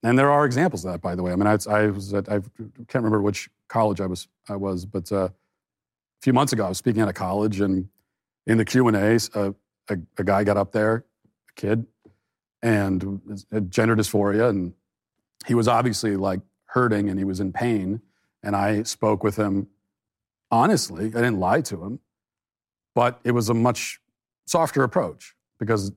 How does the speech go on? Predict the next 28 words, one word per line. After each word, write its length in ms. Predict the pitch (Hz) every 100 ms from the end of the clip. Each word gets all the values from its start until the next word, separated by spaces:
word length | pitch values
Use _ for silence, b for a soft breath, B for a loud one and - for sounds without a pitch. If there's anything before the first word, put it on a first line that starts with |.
| -
the 100 | 107
situation 500 | - 117 131 120 98
called 340 | - 151 131
for 220 | - 82
it. 120 | - - _ _ _ _ _ _ _
Not 260 | 110 123 143
every 220 | 135 123
situation 640 | - 117 117 110 104 95
calls 300 | - 135 143
for 220 | - 85
it. 60 | 85
And 140 | 98
in 200 | 110 107
a 60 | 101
culture 420 | - 165 175 123
war, 300 | 92 95 90
you 140 | 90 104
cannot 460 | - 117 123 127
approach 400 | 101 - 120 92
every 180 | 110 104
situation 680 | - - 98 107 104 98 92
as 180 | 104 92
if 140 | 110
you 200 | 110 110
are 240 | 101 98 90 B B -
having 300 | 123 117 107
a 60 |
one-on-one 960 | 95 98 113 107 101 98 104 101 95 92